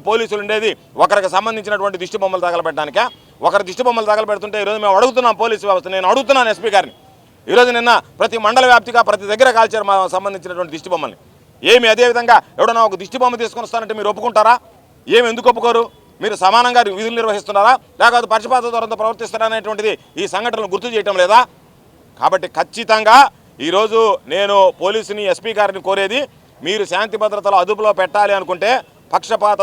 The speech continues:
ధోరణి విడనాడండి. మీరు అధికార పార్టీకి కొమ్ము కాయకండి.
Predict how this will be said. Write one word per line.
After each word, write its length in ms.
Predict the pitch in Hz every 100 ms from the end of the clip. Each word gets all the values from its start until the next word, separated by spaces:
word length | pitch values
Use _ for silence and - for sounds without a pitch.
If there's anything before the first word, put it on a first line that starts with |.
| 185
ధోరణి 280 | 180 190 180
విడనాడండి. 560 | 165 190 220 208 170 113 _ _ _ _ 151
మీరు 140 | 190 180
అధికార 260 | 220 220 208
పార్టీకి 300 | 208 196 185 180
కొమ్ము 180 | 220 202
కాయకండి. 360 | 208 185 170